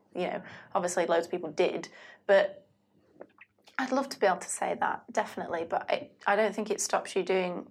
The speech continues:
it definitely doesn't stop you making your own work, um, and I think if you're so busy focusing on something that you love, if you've got your own show or your own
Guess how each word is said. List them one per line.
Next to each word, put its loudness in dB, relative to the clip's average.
it -10
definitely 6
doesn't 2
stop 4
you 2
making 2
your 6
own 2
work, 2
um, 2
and 2
I 0
think -6
if -2
you're 8
so 4
busy 8
focusing 2
on -2
something -4
that -6
you -2
love, 4
if -6
you've -8
got 2
your 2
own -6
show 4
or -2
your -2
own -8